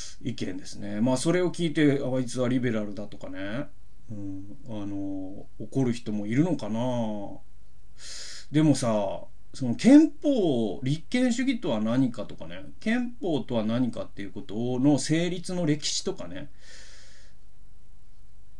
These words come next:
リヴァイアさんのことであったりとか、ね、基本的人権のこと、自然権のことであったりとか、そういうさ、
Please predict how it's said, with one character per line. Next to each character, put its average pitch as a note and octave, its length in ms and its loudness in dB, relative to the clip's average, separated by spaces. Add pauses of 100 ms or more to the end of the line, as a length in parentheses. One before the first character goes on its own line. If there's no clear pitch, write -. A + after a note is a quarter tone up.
(260)
リ B2+ 160 0
ヴ - 20 2
ァ C3+ 180 6
イ A2+ 60 4
ア G2+ 60 0
さ F#2+ 160 -4
ん G2 80 -4
の F2 80 -6
こ A2 100 -6
と A2+ 140 -2
で G#2+ 80 0
あ A2+ 60 -2
っ A2+ 80 -4
た A2 180 -6
り G#2+ 80 -6
と - 120 -6
か、 G#2+ 680 -2 (1400)
ね、 A#2+ 140 -2
基 C3 140 0
本 A#2+ 200 6
的 A#2 180 0
人 A#2 200 4
権 A#2 180 2
の A2+ 80 2
こ G#2 80 -4
と、 G#2 200 -4
自 B2 200 -2
然 A#2+ 260 2
権 G2 300 -4
の F#2+ 80 -6
こ A2+ 100 -6
と G#2+ 140 -2
で G2+ 80 -2
あ G2 60 -4
っ - 40 -6
た - 120 -6
り - 80 -8
と - 80 -8
か、 A2 580 -2 (1700)
そ G#3 260 4
う A#3+ 80 8
い A#3 200 6
う A3+ 40 4
さ、 D3+ 380 0